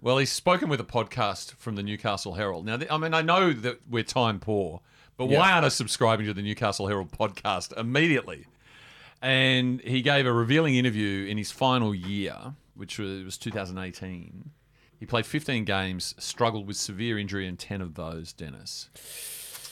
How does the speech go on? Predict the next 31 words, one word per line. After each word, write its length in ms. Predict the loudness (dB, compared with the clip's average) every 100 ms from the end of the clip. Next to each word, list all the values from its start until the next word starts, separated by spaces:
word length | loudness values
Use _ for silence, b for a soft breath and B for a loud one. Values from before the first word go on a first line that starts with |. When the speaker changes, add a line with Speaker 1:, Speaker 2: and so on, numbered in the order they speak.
| 0
Speaker 1:
Now, 420 | 2 4 4 2
I'm 160 | 2 2
just 180 | 2 2
reading 280 | 2 2
this. 200 | 0 -2 -4
I'm 120 | -2
not 200 | -2 -4 _ _ _
putting 360 | -6 -4 -4 -6 -6
any 160 | -6
substance 540 | -4 -2 -2 -4 -8 -6
to 60 |
these 180 | -6 -4
allegations, 640 | -2 -2 -4 -6 -8 -10 -6
and 80 |
they 60 | -2
are 140 | 0
allegations, 600 | 0 -2 -4 -6 -8 -10
but 100 | -10 -6
he 120 | -6
had 160 | -6 -8 -12
said, 220 | -8 -6
"The 80 | -2
head 140 | -2
of 60 | -2
sport, 320 | -2 -4 -4
Tony 180 | -6 -2
Ayoub, 340 | 0 2 2 0
didn't 220 | -2 -4
manage 240 | -6 -6 -8
it 100 | -10
properly. 460 | -12 -6 -4 -6